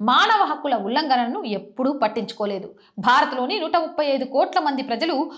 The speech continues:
ముఖ్యంగా హిందువులు, భారత ప్రభుత్వం కూడా ఆ దేశాలలో హిందువులపై జరిగే దౌర్జన్యం, హత్యాకాండ, హింస, బలవంతపు మత మార్పిడులు, ప్రాణహాని, స్త్రీలపై అత్యాచారాలు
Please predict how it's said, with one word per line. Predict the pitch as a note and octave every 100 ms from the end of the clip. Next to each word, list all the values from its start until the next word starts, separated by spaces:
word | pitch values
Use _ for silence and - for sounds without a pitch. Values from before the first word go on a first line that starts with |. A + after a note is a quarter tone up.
| - B3
ముఖ్యంగా | D#4+ - B4+ D#4 G#4 C4+
హిందువులు, | E4 G#4 G4+ G#4+ A3
భారత | B3 D#4+ F#4 F4+
ప్రభుత్వం | C#4 C#4+ C#4 B3
కూడా | A3 B3+ E4
ఆ | C4+ B3
దేశాలలో | C#4+ D#4 C4+ B3 F3+ - - D#4+
హిందువులపై | G4+ A4 F4+ D#4 C4
జరిగే | A#3+ A#3 G3+ G3+
దౌర్జన్యం, | A#3+ D4+ B3 A#3 D4 -
హత్యాకాండ, | D#4+ D#4+ D4 A#3+ G#3 G#3+ C4+ C#4+
హింస, | F4 - B3 C#4+ A3+
బలవంతపు | C#4+ F#4 F#4 F4 A#3+
మత | A3 B3+
మార్పిడులు, | A#3+ A#3 G#3+ C#4 E4 - _ D4+
ప్రాణహాని, | D#4 G4+ F#4 A#3+ A#3 D#4 -
స్త్రీలపై | E4+ F4 E4+ C4+ F#3+
అత్యాచారాలు | F#3+ F4+ F#4+ F#4+ F#4 F4